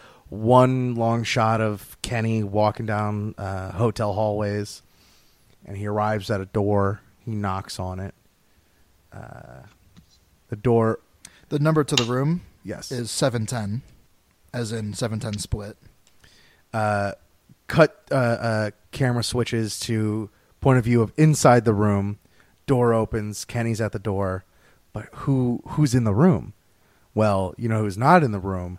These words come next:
Speaker 1: because he shows up on the other side of the door, uh, in the hallway, Kota Ibushi. Cut opposite, uh, direction over the shoulder of Kenny and Kota,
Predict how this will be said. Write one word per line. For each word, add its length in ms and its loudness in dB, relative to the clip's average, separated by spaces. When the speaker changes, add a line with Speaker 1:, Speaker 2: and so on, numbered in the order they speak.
Speaker 1:
because 280 -6
he 120 0
shows 300 2
up 140 -2
on 100 -2
the 100 -2
other 180 6
side 220 0
of 80 -4
the 60 -6
door, 480 -4
uh, 240 -8
in 200 -2
the 80 0
hallway, 520 -2
Kota 380 -4
Ibushi. 460 -2
Cut 320 0
opposite, 500 0
uh, 200 -4
direction 680 -2
over 160 0
the 80 2
shoulder 340 4
of 140 -2
Kenny 440 -2
and 200 -8
Kota, 500 4